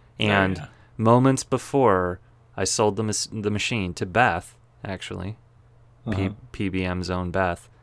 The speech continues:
Speaker 2: I,
Speaker 1: Yep.
Speaker 2: uh, I pulled that glass off and snagged that Sassy picture out of there.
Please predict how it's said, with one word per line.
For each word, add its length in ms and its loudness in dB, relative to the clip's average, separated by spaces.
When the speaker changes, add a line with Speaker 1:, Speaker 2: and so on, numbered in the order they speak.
Speaker 2:
I, 140 0
Speaker 1:
Yep. 220 0
Speaker 2:
uh, 280 -4
I 160 -6
pulled 280 4
that 200 2
glass 340 0
off 240 0
and 180 -6
snagged 460 -6
that 220 -4
Sassy 400 -6
picture 420 -10
out 140 -6
of 80 -10
there. 240 -10